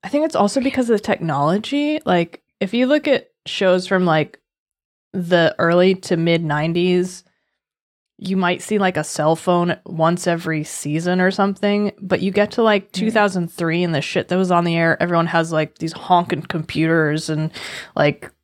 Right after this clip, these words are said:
Speaker 1: uh, like, hideous cell phones and stuff like, I feel like that ages a show way worse than
Speaker 2: Yeah, I never really thought about that. I'm thinking of, like, How I Met Your Mother and just, like,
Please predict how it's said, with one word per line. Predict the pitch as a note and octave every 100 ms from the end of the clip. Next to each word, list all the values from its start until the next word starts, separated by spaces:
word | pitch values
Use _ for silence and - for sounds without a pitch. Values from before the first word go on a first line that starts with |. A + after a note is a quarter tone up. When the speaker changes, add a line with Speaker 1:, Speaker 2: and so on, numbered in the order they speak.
| _ -
Speaker 1:
uh, | F2 - _ -
like, | D#3 D#3
hideous | - E3 D#3+ D#3+ D#3+ - - _ _ _ _ _ _
cell | - F#3 D#3+
phones | E3 D#3+ D#3+
and | D#3 C3
stuff | - E3+ D#3+
like, | D#3 -
I |
feel | E3 G#3
like | G#3+ F#3
that | D#3+ E3 -
ages | E3+ E3+ E3+ E3+
a | D#3+
show | - D#3 D#3+
way | F3 C#3+ D#3
worse | D3+ B2 D3 D3 -
than | - - - F3+ F3+ - _
Speaker 2:
Yeah, | - - - - B3 B3
I | B3 E4
never | F4 E4+
really | D#4 C#4
thought | C#4 C4+ A#3
about | A3 -
that. | - -
I'm | G3 G#3+
thinking | - G#3+ G#3
of, | F#3
like, | F#3
How | - -
I | D4
Met | - -
Your | -
Mother | - -
and | C#4+ -
just, | - -
like, | F#3+ F3 -